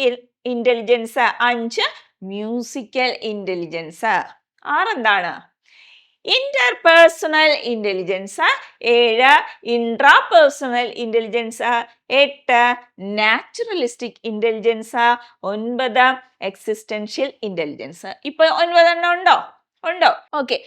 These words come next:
ഇതിൽ ഒഴിവാക്കിയത് ഏതെന്നാണ് നമ്മൾ പറഞ്ഞത്? എക്സിസ്റ്റൻഷ്യൽ ഇന്റലിജൻസ് ആണ്. അപ്പൊ ഇപ്പൊ ഒമ്പതെണ്ണം ഉണ്ടോ? ഇല്ല.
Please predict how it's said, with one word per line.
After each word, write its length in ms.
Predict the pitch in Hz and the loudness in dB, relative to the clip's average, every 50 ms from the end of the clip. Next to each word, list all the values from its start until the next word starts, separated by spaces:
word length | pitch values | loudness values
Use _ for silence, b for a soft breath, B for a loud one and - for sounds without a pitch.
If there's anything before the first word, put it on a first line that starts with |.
| B B - | B B -6
ഇതിൽ 420 | 311 339 370 453 403 339 359 523 - _ _ _ _ - | -6 0 0 2 2 2 0 -2 -4 _ _ _ _ 2
ഒഴിവാക്കിയത് 680 | 285 294 302 330 330 339 330 359 349 349 370 370 349 339 | 4 4 4 4 4 4 2 2 2 0 -2 0 2 2
ഏതെന്നാണ് 520 | 330 339 320 349 359 370 381 349 339 339 339 349 | 2 4 4 2 0 0 0 0 0 -2 -2 -4
നമ്മൾ 200 | 339 339 349 330 | -2 -2 -2 0
പറഞ്ഞത്? 420 | 392 330 320 320 339 339 302 480 605 - B B B - | 0 0 0 2 0 2 2 2 0 0 B B B -6
എക്സിസ്റ്റൻഷ്യൽ 1080 | 214 226 220 - - 247 247 247 247 - - 285 285 285 294 285 - - 311 320 330 269 - 277 | -6 -6 -6 -6 -4 -4 -2 -4 -4 -6 -2 -2 -2 -2 -4 -8 -6 -2 -2 -2 -2 -4 -6 -6
ഇന്റലിജൻസ് 640 | 269 240 262 262 262 254 - 262 262 247 269 262 285 | -2 0 0 0 0 0 -2 -2 -2 -2 -4 -4 -2
ആണ്. 280 | 247 247 254 262 254 233 - - 214 | 0 0 2 2 2 0 0 0 -2
അപ്പൊ 140 | 220 - 262 | -4 -4 -8
ഇപ്പൊ 180 | 254 262 269 | -6 -4 -2
ഒമ്പതെണ്ണം 520 | 262 262 254 254 285 285 277 269 277 285 285 | -2 -2 -2 -2 -2 -2 -2 -2 -2 -4 -4
ഉണ്ടോ? 280 | 277 285 302 320 240 180 170 175 - _ _ _ _ - | -4 0 2 2 2 2 -2 -8 -20 _ _ _ _ -20
ഇല്ല. 260 | 165 165 160 175 220 | -18 -14 -8 0 2